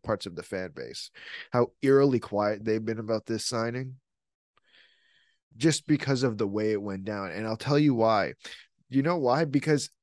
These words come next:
r-, what hap-, like, and, and listen, I'm no, I am no Dubas lover. You know, I think, like, <laughs> I, I, I've deteriorated over the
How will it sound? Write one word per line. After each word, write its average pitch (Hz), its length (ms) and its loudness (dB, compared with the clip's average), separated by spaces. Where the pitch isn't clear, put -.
r-, 143 280 2
what 175 240 0
hap-, 190 380 2
like, 165 220 4
and, 175 160 4
and 175 180 2
listen, 180 320 2
I'm 147 260 -2
no, 139 400 4
I 143 220 4
am 131 220 0
no 131 420 0
Dubas 110 480 -4
lover. 101 540 -4
You 131 440 4
know, 92 260 -6
I 123 120 -2
think, 156 360 4
like, 127 220 4
<laughs> - 120 0
I, 135 180 6
I, 135 120 4
I've 147 160 4
deteriorated 120 960 2
over 110 300 -4
the 107 260 -6